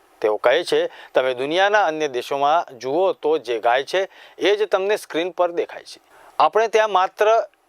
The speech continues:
એવું ચલણ હતું કે અવાજ કોઈકનો હોય અને સ્ક્રીન પર બીજું કોઈ હોય. સ્ક્રીન પર તમારા દેખાવ અને હાવભાવ હવે મહત્ત્વના છે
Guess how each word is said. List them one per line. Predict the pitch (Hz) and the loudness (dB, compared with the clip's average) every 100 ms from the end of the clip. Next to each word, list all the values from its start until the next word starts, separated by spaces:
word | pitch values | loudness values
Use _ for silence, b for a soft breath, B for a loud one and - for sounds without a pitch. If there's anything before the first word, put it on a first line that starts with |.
| - | -2
એવું | 175 240 | 0 0
ચલણ | - 180 170 160 | 0 2 2 2
હતું | 151 185 196 | 0 0 -2
કે | 202 | 0
અવાજ | 151 143 170 214 208 - | 2 4 2 0 -6 -4
કોઈકનો | 160 151 151 135 | -4 -4 -4 -2
હોય | 117 160 135 | 0 0 0
અને | 147 117 _ | -4 -6 _
સ્ક્રીન | - 175 190 202 | -10 -4 -2 -2
પર | 170 175 | 0 0
બીજું | 147 139 185 | -2 -6 -4
કોઈ | 143 127 | -4 -4
હોય. | - - _ _ _ B B B B - | -8 -20 _ _ _ B B B B -12
સ્ક્રીન | - - 226 208 | -4 0 0 2
પર | 226 | 2
તમારા | 220 214 220 214 | 2 2 4 2
દેખાવ | 135 151 - 202 190 | 0 -2 2 2 2
અને | 190 | 0
હાવભાવ | 139 139 147 139 156 151 | 2 0 0 0 0 -2
હવે | 123 143 | -2 -2
મહત્ત્વના | 151 120 127 - 92 80 | -2 -2 -4 -6 -14 -16
છે | - | -20